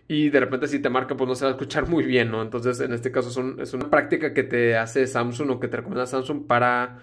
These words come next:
una vez que desactivas el modo acuático. Otro ajuste que me gusta bastante y lo recomiendo mucho es sobre todo ahorita en invierno,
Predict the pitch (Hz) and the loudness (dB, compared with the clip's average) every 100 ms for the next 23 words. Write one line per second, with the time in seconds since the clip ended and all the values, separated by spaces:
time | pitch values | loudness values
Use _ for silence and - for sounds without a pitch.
0 | - - 135 127 123 127 120 120 123 120 | -20 -4 2 2 2 0 0 -4 -2 -2
1 | 120 113 110 110 117 - - - _ _ | -2 -6 -6 -6 -8 -12 -18 -20 _ _
2 | _ _ - 175 226 226 233 220 180 180 | _ _ -4 0 0 0 0 2 4 4
3 | 214 196 - 175 175 202 165 143 139 139 | 4 0 2 0 2 0 2 0 0 0
4 | 147 170 165 165 202 175 185 180 160 165 | -4 -4 -4 2 2 2 2 0 2 2
5 | 165 160 170 135 123 131 131 117 | 2 0 -2 0 2 2 2 -4